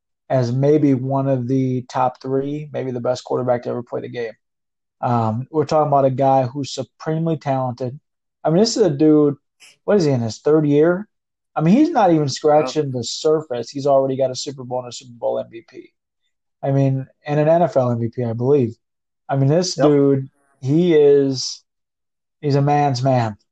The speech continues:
Speaker 1: I mean, I'm a big fan of Kermit. But, um, he's got him for <laughs> fifteen years. <laughs>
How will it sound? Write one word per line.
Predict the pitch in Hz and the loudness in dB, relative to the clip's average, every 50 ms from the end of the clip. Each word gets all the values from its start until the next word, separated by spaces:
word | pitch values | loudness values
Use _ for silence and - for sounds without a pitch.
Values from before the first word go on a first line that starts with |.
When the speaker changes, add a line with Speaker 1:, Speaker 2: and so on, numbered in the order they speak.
| _ _ _ _ | _ _ _ _
Speaker 1:
I | - 135 | -8 -4
mean, | 127 127 | -2 0
I'm | 131 135 | 0 0
a | 135 | 0
big | 127 120 139 135 127 - | 2 2 2 0 0 -2
fan | - 139 131 127 | -4 -4 -2 -2
of | 127 123 | -4 -6
Kermit. | - 127 127 120 117 113 - _ _ _ _ _ _ _ _ _ _ _ - | -6 -6 -8 -8 -8 -12 -16 _ _ _ _ _ _ _ _ _ _ _ -6
But, | 135 131 131 127 123 - - 147 | -2 0 2 2 0 0 0 2
um, | 139 131 127 123 117 117 117 113 - _ _ _ _ _ _ _ _ _ _ _ _ _ _ _ _ _ - - - - 247 - - - - | 4 4 4 2 0 -4 -8 -16 -20 _ _ _ _ _ _ _ _ _ _ _ _ _ _ _ _ _ -18 -16 -14 -14 -14 -6 -2 0 0
he's | 147 139 160 | 2 4 4
got | 170 151 151 160 160 147 | 4 4 4 4 4 2
him | 131 - | 0 0
for | 143 135 | -2 -4
<laughs> | 131 - - | 0 0 0
fifteen | 220 - - - - 214 202 170 - - | 0 0 -2 -2 0 0 0 0 -2 -2
years. | 226 - - - - - - - - - 165 156 | -4 -4 -6 -4 -4 -4 -4 -4 -4 -6 -6 -6
<laughs> | - - - 160 - - _ - 214 - - - 175 180 | -6 -6 -8 -8 -8 -8 _ -6 -6 -4 -2 -2 -4 -4